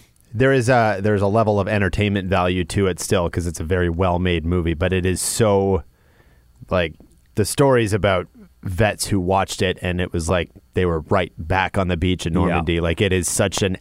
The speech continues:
Speaker 1: accurate portrayal, and it's, like, unanimously, everybody says it's the most accurate way you could possibly show what the
Speaker 2: Mm-hmm.
Speaker 1: soldiers went through.
Speaker 2: And,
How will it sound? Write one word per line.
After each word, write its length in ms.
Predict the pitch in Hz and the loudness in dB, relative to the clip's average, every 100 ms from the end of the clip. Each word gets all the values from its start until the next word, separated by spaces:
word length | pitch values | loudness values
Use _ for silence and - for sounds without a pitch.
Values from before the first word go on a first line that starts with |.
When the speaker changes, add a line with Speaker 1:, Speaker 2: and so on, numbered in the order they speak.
| 107 | 0
Speaker 1:
accurate 640 | 110 107 127 113 104 - | 2 2 0 0 -2 -4
portrayal, 680 | 101 - 104 98 90 82 - _ - - - _ _ _ | -6 -2 0 2 0 -2 -4 _ -20 -20 -20 _ _ _
and 200 | - 98 | -2 0
it's, 160 | 98 - | 0 0
like, 220 | 113 90 | 0 2
unanimously, 640 | 131 123 107 95 - 90 | 2 2 0 -2 -4 -2
everybody 400 | 127 107 98 98 | 0 0 0 0
says 340 | 92 104 90 80 | 0 0 0 -2
it's 260 | 95 87 | -4 -4
the 120 | - 98 | -2 0
most 280 | 104 95 - | 0 -2 -2
accurate 480 | 117 110 - 104 - _ _ | 0 0 0 -2 -2 _ _
way 300 | 104 113 98 | -2 0 2
you 140 | 98 | 0
could 140 | 90 90 | -4 -4
possibly 800 | - 98 - 98 95 87 82 - _ _ _ _ | -2 -2 -2 0 2 0 -2 -8 _ _ _ _
show 600 | - - 113 95 87 80 | -4 2 2 4 0 -2
what 360 | - 101 104 90 | -4 0 2 0
the 240 | - - | -6 -2
Speaker 2:
Mm-hmm. 40 | 127 | 0
Speaker 1:
soldiers 380 | 107 92 85 82 | 2 0 -2 -2
went 220 | 90 80 | -2 -4
through. 260 | 80 76 - - - - | -6 -6 -8 -16 -20 -2
Speaker 2:
And, 220 | 127 110 | 0 0